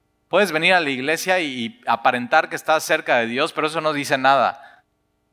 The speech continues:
Pero si tú hoy estás lejos de Dios, ¿sabes qué? Hoy tienes que invocar su nombre, hoy tienes que regresar a Él, hoy tienes que arrepentirte, tienes que pedirle perdón y tienes que empezar a obedecer.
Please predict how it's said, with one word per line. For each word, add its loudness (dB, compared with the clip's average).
Pero 0
si -8
tú -4
hoy 0
estás -2
lejos -4
de -4
Dios, -6
¿sabes 0
qué? 0
Hoy 0
tienes -10
que -10
invocar -2
su -8
nombre, -4
hoy 0
tienes 0
que -6
regresar 2
a 2
Él, -4
hoy 2
tienes -2
que 2
arrepentirte, -4
tienes 0
que -8
pedirle -4
perdón 0
y -8
tienes -2
que -8
empezar 0
a 2
obedecer. -8